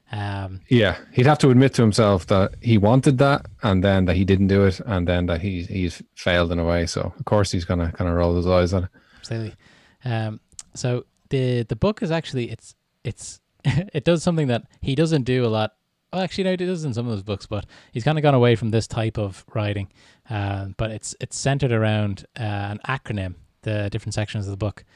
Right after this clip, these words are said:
Speaker 1: D E A L, deal.
Speaker 2: Mm.
Speaker 1: Um, which <laughs> the, the, the book Golden Apples really, uh,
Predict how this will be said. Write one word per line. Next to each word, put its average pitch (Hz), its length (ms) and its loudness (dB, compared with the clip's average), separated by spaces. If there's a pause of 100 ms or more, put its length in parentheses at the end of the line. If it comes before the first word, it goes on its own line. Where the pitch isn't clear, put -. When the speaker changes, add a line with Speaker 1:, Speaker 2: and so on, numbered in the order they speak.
(260)
Speaker 1:
D 135 360 -2
E 120 380 -2
A 113 240 -4
L, 107 360 -6 (760)
deal. 117 340 0 (560)
Speaker 2:
Mm. 107 440 4
Speaker 1:
Um, 107 120 -4 (320)
which 139 320 -4 (640)
<laughs> - 340 -20
the, 139 100 -2 (400)
the, 117 360 2
the 117 80 2
book 151 380 2
Golden 131 380 6
Apples 117 420 0
really, 110 320 2
uh, 104 420 -4